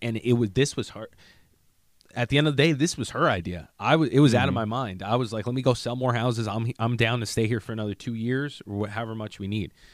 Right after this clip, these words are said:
Speaker 1: But making this move now creates the excitement of, like, we have the space to have more kids.
Speaker 2: Mm-hmm.
Speaker 1: We have the space to entertain. We have space to attack more personal goals
Speaker 2: Yep.
Speaker 1: that we wanna do, and we're not gonna be crunched.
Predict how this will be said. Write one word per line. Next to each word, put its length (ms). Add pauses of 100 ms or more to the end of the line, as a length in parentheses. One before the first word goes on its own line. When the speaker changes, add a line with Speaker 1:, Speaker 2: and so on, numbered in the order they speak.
(240)
Speaker 1:
But 200 (160)
making 420
this 240
move 160
now 600 (280)
creates 280
the 60
excitement 400
of, 120
like, 240
we 220
have 360
the 80
space 300
to 60
have 120
more 160
kids. 400
Speaker 2:
Mm-hmm. 280 (100)
Speaker 1:
We 100
have 320
the 60
space 340
to 60
entertain. 520 (320)
We 160
have 320
space 520
to 120 (640)
attack 520
more 340
personal 520
goals 560
Speaker 2:
Yep. 160 (160)
Speaker 1:
that 120
we 80
wanna 220
do, 300 (320)
and 120
we're 120
not 200
gonna 120
be 100
crunched. 560